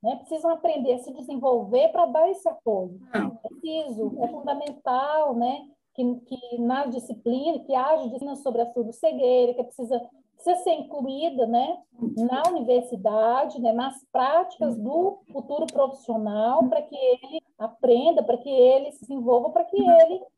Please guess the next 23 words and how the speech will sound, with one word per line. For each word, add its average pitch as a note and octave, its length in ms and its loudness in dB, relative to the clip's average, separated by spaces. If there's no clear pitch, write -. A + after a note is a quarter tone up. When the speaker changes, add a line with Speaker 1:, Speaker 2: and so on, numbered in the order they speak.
Speaker 1:
venha D#4 260 0
atender, E4 800 2
né? C4+ 140 -2
E A3 100 -8
dar D4+ 200 2
acessibilidade, C4 1400 0
é, A#3 340 8
para A#3+ 400 2
o - 180 -2
surdo D4 220 -8
cego. A3 560 2
Isso C4+ 100 -4
é A#3+ 40 2
muito B3 240 -4
bom. B3 440 -2
É - 60 -2
fundamental D#4 840 0
as A#3 100 -6
informações A3+ 760 -4
a F#3+ 80 -12
respeito A3+ 560 -4
de A#3+ 60 -12
vocês, C4+ 760 2